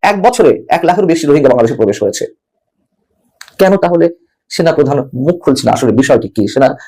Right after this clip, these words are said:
বাহিনী যদি এর সঙ্গে যুক্ত না হয়ে থাকে, আমি আগেই বলেছি, যেরকম একটা সিদ্ধান্ত নেওয়া হলে সেনাবাহিনীকে বিতর্কের মুখে ফেলা হবে। দেশের সংখ্যাগরিষ্ঠ মানুষ এই সরকার যদি এই সিদ্ধান্ত নেয়, সেটির বিরুদ্ধে দাঁড়াবে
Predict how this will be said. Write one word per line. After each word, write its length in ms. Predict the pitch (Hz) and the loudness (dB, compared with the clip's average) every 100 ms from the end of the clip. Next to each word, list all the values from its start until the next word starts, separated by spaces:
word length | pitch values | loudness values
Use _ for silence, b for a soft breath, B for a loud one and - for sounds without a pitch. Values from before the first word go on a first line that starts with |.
| - | -8
বাহিনী 300 | 101 147 175 | -2 2 2
যদি 120 | 160 | 2
এর 60 | |
সঙ্গে 180 | 147 139 | 2 0
যুক্ত 160 | 143 143 | -2 -2
না 140 | 127 | 0
হয়ে 140 | 123 131 | 0 0
থাকে, 300 | 131 160 156 B B B _ - | -2 -2 -4 B B B _ -2
আমি 120 | 139 | 2
আগেই 160 | 156 202 | 4 4
বলেছি, 260 | 202 196 | 2 2
যেরকম 160 | 175 175 | 0 0
একটা 120 | 180 | -4
সিদ্ধান্ত 240 | 160 175 | -4 -4
নেওয়া 140 | 170 170 | -2 -4
হলে 80 | 165 | -2
সেনাবাহিনীকে 400 | 165 156 165 156 | 0 0 0 0
বিতর্কের 280 | 165 156 | 0 0
মুখে 140 | 151 - | -2 -4
ফেলা 200 | - 156 - | -4 -2 0
হবে। 160 | 135 - b b - | 0 -2 b b -2
দেশের 160 | 165 | -2
সংখ্যাগরিষ্ঠ 360 | - 165 160 160 | -2 -2 -2 0
মানুষ 340 | 139 165 - 165 | 0 0 -2 0
এই 160 | 202 | 0
সরকার 280 | - - 175 | 0 0 2
যদি 120 | 165 | 2
এই 60 | 165 | 2
সিদ্ধান্ত 280 | 151 156 147 | 2 -2 0
নেয়, 120 | 151 | -2
সেটির 200 | - 131 | -2 0
বিরুদ্ধে 260 | 143 196 | 2 2
দাঁড়াবে 260 | 127 107 - | 2 2 0